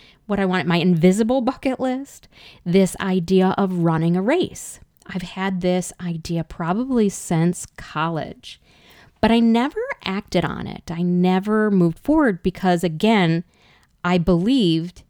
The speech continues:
I was not a runner. And runners do races, not just general people. You've gotta be a runner to run a race. So I saw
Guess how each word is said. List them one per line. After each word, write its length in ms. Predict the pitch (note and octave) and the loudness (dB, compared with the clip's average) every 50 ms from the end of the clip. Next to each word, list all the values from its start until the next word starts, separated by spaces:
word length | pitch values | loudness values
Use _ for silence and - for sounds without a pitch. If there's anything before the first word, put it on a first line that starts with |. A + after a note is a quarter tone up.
| _ _ _ _ _ _ - | _ _ _ _ _ _ -10
I 440 | E3+ F3 F#3 F#3+ F#3+ G3 G3 G3+ G3+ F#3+ - | -6 -4 -2 0 0 0 0 -2 -4 -6 -8
was 140 | - F3 E3+ | -6 -2 0
not 220 | F3 E3+ E3 E3 | 2 2 2 0
a 40 | D#3+ | -2
runner. 420 | D3+ D#3+ - D#3+ E3 - A#2 E3+ - _ _ _ _ _ _ _ _ _ _ _ _ _ _ _ _ _ _ - | -4 -6 -6 -8 -8 -10 -12 -16 -20 _ _ _ _ _ _ _ _ _ _ _ _ _ _ _ _ _ _ 4
And 180 | A3+ G3+ F#3 F3 | 6 8 10 10
runners 380 | A3 B3 C4 B3 G#3+ F3 - | 10 10 10 10 8 6 4
do 260 | - - F3+ E3+ E3 D#3+ | 0 0 2 2 2 2
races, 680 | D3+ D3 D#3+ - C#3+ - - - - - E3 - - - | -2 -4 -8 -10 -10 -12 -14 -16 -16 -16 -18 -14 -8 -4
not 480 | F3 E3+ F3 F3 F3 F3+ F#3 F#3 - - _ _ _ - | -2 0 0 0 0 0 -2 -4 -6 -12 _ _ _ -12
just 320 | F3+ - F#3 E3 - - - | -6 -4 -4 -4 -6 -8 -6
general 320 | - F3+ D#3+ D#3+ D#3+ D3 | -4 -2 -2 -2 -2 -4
people. 420 | - - - - F#3 - - - - | -6 -8 -8 -8 -8 -6 -8 -10 -10
You've 180 | - F3+ F3 | -8 -8 -6
gotta 180 | - F3 E3+ E3+ | -6 -6 -4 -2
be 100 | E3 F3 | -2 -2
a 60 | D#3+ | -2
runner 420 | D#3+ F3 F#3 G3 G3 D#3+ - - - _ _ _ _ _ - | 0 0 2 2 2 0 -2 -4 -10 _ _ _ _ _ -10
to 140 | - A#3 G#3+ | -6 -4 -2
run 180 | F#3 D3+ D3 | -2 -2 -2
a 40 | D3+ | -2
race. 460 | F3 C4 F4 D4+ - - - - _ _ _ _ _ _ _ _ _ _ _ _ _ _ _ _ _ _ _ _ _ _ _ _ | -2 -4 -4 -4 -8 -14 -20 -20 _ _ _ _ _ _ _ _ _ _ _ _ _ _ _ _ _ _ _ _ _ _ _ _
So 240 | - - C#4 C4+ | 0 4 4 6
I 100 | C4+ C4 | 6 6
saw 200 | C#4 - - D#4 | 4 4 2 2